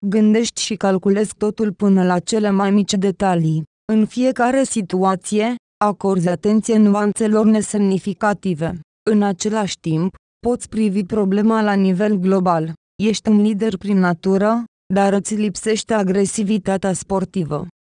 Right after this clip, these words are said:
Tu ajungi la conducere în mod propriu, parțial filosofic, nu ești doar un lider formal. Ești un mentor, profesor, capabil să împărtășească cunoștințe. Deții secretul folosirii tăcerii cu o eficiență uluitoare.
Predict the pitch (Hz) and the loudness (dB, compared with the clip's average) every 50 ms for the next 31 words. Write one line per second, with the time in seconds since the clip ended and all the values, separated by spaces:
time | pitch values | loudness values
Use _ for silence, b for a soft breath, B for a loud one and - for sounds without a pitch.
0 | _ _ - 214 214 208 208 202 170 196 196 196 190 190 190 185 _ - 208 208 | _ _ -2 0 0 2 0 2 2 2 2 2 2 0 -2 -2 _ 0 2 2
1 | 208 196 214 226 185 - 233 214 202 196 185 185 185 190 190 185 185 - - 202 | 4 2 2 0 0 0 0 0 2 2 4 4 4 4 2 0 -2 -4 -4 -2
2 | 196 185 160 _ 185 196 202 208 226 254 254 - _ _ _ _ - 208 208 202 | -2 -2 -2 _ -4 0 0 2 0 0 -4 -6 _ _ _ _ -2 0 0 0
3 | 185 - - 208 226 226 247 262 220 - 208 196 190 190 180 - - 214 190 175 | -2 -4 -2 0 0 2 2 0 -2 -2 -2 0 0 0 -2 -2 -2 -2 -2 -2
4 | - - 226 226 196 - - - _ _ _ _ 208 208 214 226 240 247 240 214 | -2 -2 -4 -4 -4 -8 -20 -20 _ _ _ _ 4 4 6 6 4 4 2 0
5 | - - 214 190 202 208 196 190 185 190 196 202 208 220 196 214 220 214 175 - | -2 -2 -2 0 2 2 2 2 2 2 2 2 2 0 0 -2 -4 -4 -4 -2
6 | 214 214 214 214 202 185 175 165 170 165 143 _ _ _ _ - 202 220 196 - | 0 2 4 4 4 4 2 0 -2 -4 -8 _ _ _ _ -2 -2 -2 -2 -2
7 | - 233 226 226 226 214 202 202 185 - 190 190 196 220 240 247 240 _ _ _ | -2 0 2 4 4 4 4 2 0 2 0 0 2 0 -2 -4 -8 _ _ _
8 | _ - 214 208 202 185 - 220 233 - - 254 247 254 262 262 _ _ _ _ | _ -2 0 0 0 0 0 -2 -4 -2 0 0 0 0 -2 -6 _ _ _ _
9 | _ - 226 208 - 233 247 233 247 269 262 247 - 208 202 190 - 196 190 185 | _ -4 -4 -2 0 -2 -2 0 0 0 0 0 0 0 -2 0 0 -2 -2 -2
10 | - - 190 185 - - 214 214 - - - 240 226 202 - 247 240 240 226 - | -2 -2 -2 -2 0 0 0 0 -2 -2 -2 -2 -2 0 0 2 2 2 0 -2
11 | _ - 190 190 185 170 - - 170 156 156 160 151 _ _ _ _ - 180 202 | _ -4 0 2 2 2 0 0 -2 -2 -2 -6 -10 _ _ _ _ -4 0 0
12 | 202 196 - 214 - - 226 220 _ - 208 214 214 - 247 240 226 214 - 196 | 0 0 -2 -4 -4 -2 -4 -4 _ -2 -2 -2 0 0 -2 -2 -2 -2 -2 -2
13 | 190 175 175 170 - - 226 233 214 240 196 175 208 196 180 - - 208 202 202 | 0 2 0 0 -2 -2 -2 0 0 0 0 0 -2 -2 -2 0 -2 -2 -2 -2
14 | 185 - 214 208 208 202 196 - - 185 160 - - 208 214 220 208 226 226 220 | -4 -2 0 0 2 0 0 0 -4 -6 -6 -2 0 0 2 2 0 0 0 0
15 | 214 214 208 196 - 208 208 202 190 175 170 160 165 160 | 2 2 0 0 0 0 0 0 2 0 0 -2 -2 -6